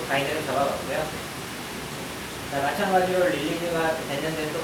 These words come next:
픽스가 일어나면 또 수정 카운트만 올려주면 되고요. 이제 프로젝트가 실제 개편이 됐을 때만 이제 기존 깃 레파지토리를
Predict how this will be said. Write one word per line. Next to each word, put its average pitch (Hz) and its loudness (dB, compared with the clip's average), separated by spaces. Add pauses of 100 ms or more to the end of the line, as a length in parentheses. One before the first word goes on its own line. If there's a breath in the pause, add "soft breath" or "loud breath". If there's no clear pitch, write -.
픽스가 185 0
일어나면 170 2
또 - -4
수정 190 -2
카운트만 170 0
올려주면 123 -2
되고요. 110 -4 (1080)
이제 175 6 (120)
프로젝트가 220 4
실제 208 4
개편이 190 6
됐을 160 2
때만 139 2 (280)
이제 120 -2 (140)
기존 180 4 (140)
깃 165 4 (640)
레파지토리를 165 4